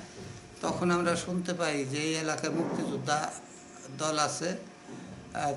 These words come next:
তাদের সাথে যোগাযোগ করার চেষ্টা করি। তারপরে এর মধ্যে আমি এবং সেই রিজাউল করিম ছোট ছোট কাপড়, সাদা কাপড় কেটে ওই বিভিন্ন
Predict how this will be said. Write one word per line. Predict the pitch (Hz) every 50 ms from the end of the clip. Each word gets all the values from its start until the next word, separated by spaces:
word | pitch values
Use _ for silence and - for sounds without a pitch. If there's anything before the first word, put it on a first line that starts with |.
| 135 -
তাদের | 151 151 147 143 160 143
সাথে | - 156 143 - 156 139
যোগাযোগ | 147 156 156 156 147 139 143 131 135
করার | 151 139 135 131 131 -
চেষ্টা | 151 131 - - 135
করি। | 123 127 - 107 - - - - - - - - - - - - - - - - - - - - - - -
তারপরে | 156 156 151 156 165 165 - - - - 160 165 170 175 175 180 175 - - - - - - - - - - - - - - - - - - - -
এর | 160 170 170
মধ্যে | 170 180 185 175 - - 185 190 175 160 - - -
আমি | - 156 156 165 170 175
এবং | 165 165 175 175 175 175
সেই | - - 170 165 165 160
রিজাউল | 156 170 170 170 170 170 170 160 -
করিম | - 170 160 151 135 131 131 - - - - - - - - - - - - - -
ছোট | 170 175 175
ছোট | - 180 - 170 180 175 180 170 -
কাপড়, | - 185 180 - - 185 170 160 - - - - - - - - - -
সাদা | - - 160 156 - 175
কাপড় | 165 - 175 165 165 175 170 -
কেটে | - 180 170 - - 180 180 156 127 127 - - - - - - - - - - - - -
ওই | 156 160 160 160 160 156 151 143 139 - - - - - - - - - - -
বিভিন্ন | 143 156 165 170 170 170 175 175 175 170 165 165 165